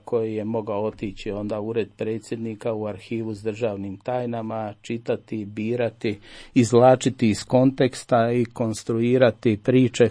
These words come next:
kojima su oni onda zabavljali zapravo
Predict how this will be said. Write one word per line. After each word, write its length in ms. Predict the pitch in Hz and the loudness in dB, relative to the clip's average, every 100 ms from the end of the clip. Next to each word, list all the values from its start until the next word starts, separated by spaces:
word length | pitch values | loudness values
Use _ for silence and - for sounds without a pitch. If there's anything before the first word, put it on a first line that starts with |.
| - | 0
kojima 440 | 120 110 107 107 | -4 -2 -4 -6
su 220 | - 117 113 | -6 -6 -4
oni 260 | 113 117 107 | -4 -4 -4
onda 520 | 110 110 107 107 101 _ _ _ _ _ _ _ _ | -4 -4 -4 -4 -6 _ _ _ _ _ _ _ _
zabavljali 920 | 123 110 107 117 120 127 127 113 101 - - _ _ _ - | -8 -4 -2 0 0 2 2 2 0 -6 -20 _ _ _ -12
zapravo 640 | 127 117 - 120 113 113 | -2 -2 -2 -2 -2 -2